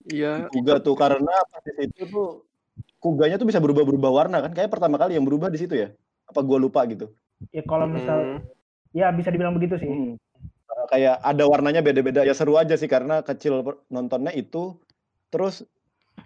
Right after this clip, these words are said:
Speaker 2: apa ya, Ryuki sama Ryuki sih kalau gue.
Speaker 3: Oh iya.
Speaker 2: Gara-gara
Speaker 3: Pasti.
Speaker 2: ada gamenya.
Speaker 3: Hmm.
Speaker 1: Hmm.
Speaker 3: Jadi
Speaker 2: Terus
Speaker 3: seperti
Speaker 2: udah, abis itu nggak ngikutin
Speaker 3: Iya.
Speaker 2: lagi.
Speaker 3: Seperti kebanyakan anak-anak yang lahir di tahun sembilan puluhan deh.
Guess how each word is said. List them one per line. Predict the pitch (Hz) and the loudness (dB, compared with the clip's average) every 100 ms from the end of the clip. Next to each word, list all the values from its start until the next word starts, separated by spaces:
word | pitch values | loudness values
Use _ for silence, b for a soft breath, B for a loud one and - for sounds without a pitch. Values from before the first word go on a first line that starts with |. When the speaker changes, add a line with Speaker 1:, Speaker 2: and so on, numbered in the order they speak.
| - - _ - | -20 -20 _ -10
Speaker 2:
apa | 143 - | -8 -4
ya, | 131 113 - | -2 -2 -4
Ryuki | 147 185 185 175 185 | -4 -2 -2 -2 -2
sama | 156 165 | 0 0
Ryuki | 180 208 139 | 0 -2 -2
sih | 147 | -2
kalau | 139 123 | -2 -2
gue. | 110 147 _ _ _ _ _ _ | -4 -10 _ _ _ _ _ _
Speaker 3:
Oh | 156 | -10
iya. | 151 143 - | -8 -8 -6
Speaker 2:
Gara-gara | 131 135 139 175 139 | 0 2 4 4 4
Speaker 3:
Pasti. | |
Speaker 2:
ada | 139 | 2
gamenya. | 131 151 151 120 120 _ _ _ _ _ - | 2 2 2 -2 -6 _ _ _ _ _ -16
Speaker 3:
Hmm. | 160 180 | -12 -10
Speaker 1:
Hmm. | 180 139 139 139 139 135 135 127 123 120 135 _ _ _ _ _ _ _ | -6 -6 -4 -6 -6 -8 -8 -8 -10 -14 -18 _ _ _ _ _ _ _
Speaker 3:
Jadi | - 170 220 240 240 | -8 -4 0 0 0
Speaker 2:
Terus | 220 | 0
Speaker 3:
seperti | 226 175 | 0 2
Speaker 2:
udah, | 147 208 196 - | 4 2 -2 -6
abis | 135 | -6
itu | 185 | 0
nggak | 147 | 0
ngikutin | 127 135 | 2 -2
Speaker 3:
Iya. | 135 | -2
Speaker 2:
lagi. | 135 113 _ _ | -4 -6 _ _
Speaker 3:
Seperti | - 165 175 190 | -10 -8 -4 -4
kebanyakan | 180 185 190 190 185 - _ - | -2 -2 -2 -2 -4 -10 _ -12
anak-anak | 175 175 185 | -6 -6 -4
yang | 180 | -4
lahir | 170 170 165 | -4 -4 -6
di | 165 | -6
tahun | 170 170 | -2 -2
sembilan | 170 165 165 | -4 -6 -6
puluhan | 165 190 170 | -4 -4 -4
deh. | 143 | -8